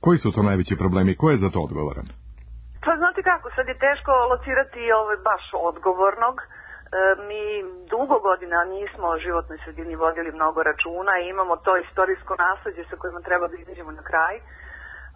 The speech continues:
Speaker 2: A što se tiče toga šta je najveći problem, e pa tu je konkurencija, ovaj, zaista velika. Ali ako sledimo, recimo, e, izveštaj o napretku Srbije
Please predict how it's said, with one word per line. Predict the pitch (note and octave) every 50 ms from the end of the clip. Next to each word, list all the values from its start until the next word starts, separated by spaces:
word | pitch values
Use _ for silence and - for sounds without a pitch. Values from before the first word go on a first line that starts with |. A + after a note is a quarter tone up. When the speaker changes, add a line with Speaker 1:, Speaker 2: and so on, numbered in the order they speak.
| - G3
Speaker 2:
A | F#3+ F#3+ G3 F#3+ F#3+
što | - - G#3
se | - - -
tiče | C4 B3+ C4 B3+
toga | B3+ C#4 C#4+ C4+ C4+ C4
šta | - - - C#4
je | C#4 C4+ C4+
najveći | C#4 C#4+ C#4 - - - -
problem, | G#3+ A#3 A#3+ C4 C4 A#3
e | A#3+ B3 -
pa | B3
tu | - - B3+
je | A#3 A#3 -
konkurencija, | A3+ G#3+ - A3 G#3 G#3 G#3 A3 G#3+ - A3+ G#3+ G3 F#3 F#3 F#3 - - - - - - -
ovaj, | F#3 F#3 F3+ F3+ F#3 F#3 G3
zaista | F#3+ G3+ G3 - G#3+
velika. | G3+ G3+ F#3+ E3+ D3 - - - - - - -
Ali | - E3+ E3+ E3+ E3 E3
ako | E3 E3 - - F3+ E3+ E3+ E3 D3+ - - -
sledimo, | F#3+ F#3+ G3 A3 B3 A#3+ C4 C4 A3 F#3+ F3
recimo, | F3 F3+ F#3 - - G#3 G3 F#3 F3 E3+ E3+
e, | E3+ - - - - - - - - F3 E3+ E3+ F3 E3+ D#3+ - - A3+ A#3+
izveštaj | A3 G3 F#3 F3+ - - F#3 F3 F3 E3+ E3 D#3+ -
o | - F3+ F3 F3 E3+ E3+ E3+ F3 F3+
napretku | F3+ G3+ - - C#4+ - - - F#3 - -
Srbije | - G3 G3+ G3 - G3+ F3+ F3 E3+